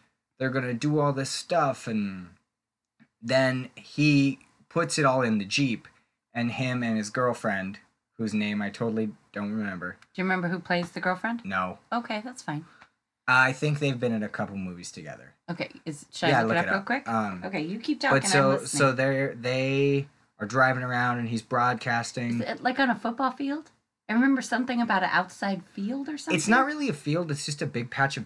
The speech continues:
Speaker 1: dirt.
Speaker 2: Okay.
Speaker 1: Um, but so they're
Speaker 2: I'm
Speaker 1: all
Speaker 2: listening.
Speaker 1: no, they're all outside, and then so he's driving, and then eventually they get to where everyone is waiting for them, like,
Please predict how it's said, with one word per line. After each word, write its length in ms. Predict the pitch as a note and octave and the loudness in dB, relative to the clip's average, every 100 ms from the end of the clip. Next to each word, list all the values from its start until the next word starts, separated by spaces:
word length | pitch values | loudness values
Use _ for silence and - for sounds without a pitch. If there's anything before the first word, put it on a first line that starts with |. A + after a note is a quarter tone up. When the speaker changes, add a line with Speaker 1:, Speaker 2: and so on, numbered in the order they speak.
| - | -6
Speaker 1:
dirt. 340 | G2 G2+ F#3+ - _ _ - | -4 -2 -4 -6 _ _ -14
Speaker 2:
Okay. 340 | C4+ E3 D3+ - _ _ _ _ _ - | -8 -4 -4 -6 _ _ _ _ _ -2
Speaker 1:
Um, 720 | D3+ C3+ B2 G2+ F2 D#2 D2+ - _ _ _ _ _ _ _ _ | 2 4 2 0 -6 -12 -18 -20 _ _ _ _ _ _ _ _
but 180 | C#3+ C#3+ | -2 -2
so 420 | - - D#3+ C#3+ | -2 0 2 2
they're 280 | C3+ D3 F3+ | 2 2 4
Speaker 2:
I'm 80 | E3+ | 6
Speaker 1:
all 80 | E3 | 6
Speaker 2:
listening. 400 | - - G3 - C#3 | 4 -6 -8 -8 -6
Speaker 1:
no, 240 | D#3+ C#3+ | -2 2
they're 240 | C#3+ G3 | 4 4
all 120 | F3+ D#3+ | 2 2
outside, 760 | D3 C#3+ - C3 B2+ B2+ A2+ | 0 0 0 2 2 0 -4
and 260 | - A#2 A2+ | -4 -2 0
then 600 | A#2+ A2+ A2+ A2+ A2 G#2+ - _ _ _ _ _ _ _ | 0 0 0 0 -2 -2 -8 _ _ _ _ _ _ _
so 160 | - C#3+ | 0 2
he's 240 | F3 D3 | 2 2
driving, 420 | D#3+ D3 C#3+ D3 C3+ | 4 4 4 0 0
and 140 | C3+ | 2
then 120 | C#3 | 2
eventually 640 | B2+ C#3 F3+ - D#3+ B2 A2+ | 2 0 0 0 -2 0 0
they 180 | A#2 | 0
get 320 | A2+ B2+ B2+ - | 0 -2 -4 -4
to 160 | C#3 | -4
where 380 | A2+ A2 B2+ B2 | -2 0 -2 -2
everyone 440 | A2+ A#2+ A#2+ A#2+ A2+ | -4 -2 -2 -2 -4
is 300 | A2+ A2+ A2+ | -2 -2 -4
waiting 380 | - G#2 A2 D3+ | -4 -2 0 -2
for 160 | D3 F3+ | -2 -2
them, 200 | F#3+ F#3+ | -2 -2
like, 220 | A2+ | -4